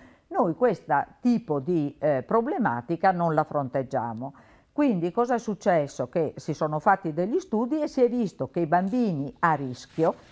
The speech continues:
devono poter mangiare l'alimento, ovviamente se non hanno ancora sviluppato la malattia, perché se no hanno rischio di reazioni,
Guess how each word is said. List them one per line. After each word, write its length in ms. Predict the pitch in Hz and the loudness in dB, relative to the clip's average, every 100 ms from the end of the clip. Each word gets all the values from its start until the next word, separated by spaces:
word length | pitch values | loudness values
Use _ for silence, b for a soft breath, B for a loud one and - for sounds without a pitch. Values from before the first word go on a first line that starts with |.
| B - | B -12
devono 680 | 180 190 320 294 180 147 139 | -6 -2 0 0 0 -2 -4
poter 560 | - 175 202 196 175 - | -2 0 2 2 0 -4
mangiare 800 | 175 170 160 180 170 156 147 139 | 0 0 2 2 4 2 -2 -4
l'alimento, 880 | 165 160 147 143 143 135 139 233 240 - | 2 2 2 -2 -4 -4 0 0 2 2
ovviamente 680 | 160 160 156 185 190 165 | 2 2 2 2 2 0
se 160 | 135 156 | -2 -2
non 200 | 143 147 | -2 0
hanno 200 | 156 156 | 0 0
ancora 320 | 139 165 170 | 0 2 2
sviluppato 640 | 139 135 139 127 160 160 139 | 0 -4 -4 2 2 2 -4
la 80 | |
malattia, 640 | 127 127 165 - 143 147 175 | -2 0 0 -2 -4 0 0
perché 260 | 143 139 | -2 -4
se 160 | 135 139 | -2 0
no 160 | 151 | 2
hanno 260 | 127 127 131 | 2 -2 -6
rischio 460 | 147 143 110 - 131 | -4 -4 -6 -4 -4
di 140 | 147 | -2
reazioni, 760 | 147 190 196 165 135 127 190 | 0 0 0 -2 -2 -2 -4